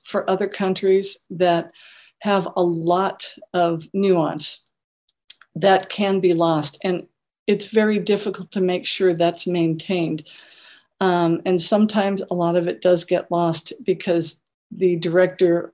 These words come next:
or the producer will want it to be geared and addressed just for that demographic. And it's sad because sometimes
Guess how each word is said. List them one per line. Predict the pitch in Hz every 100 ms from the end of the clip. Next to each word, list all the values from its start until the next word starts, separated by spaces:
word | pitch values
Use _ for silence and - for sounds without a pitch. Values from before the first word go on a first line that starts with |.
| _
or | 180
the | 175 170
producer | 185 180 175 175 185
will | 180
want | 165 165 170
it | 175 _ _ _
to | - 185
be | 190 175
geared | 170 175 196 190 185 175 -
and | 170 160
addressed | 165 160 165 160 - - -
just | - 190 175 -
for | 175
that | 160 160 -
demographic. | 160 156 156 160 165 - 165 - - - - -
And | 214
it's | 208 208
sad | - 202 196 196
because | 180 196 175
sometimes | 214 208 208 185 175 -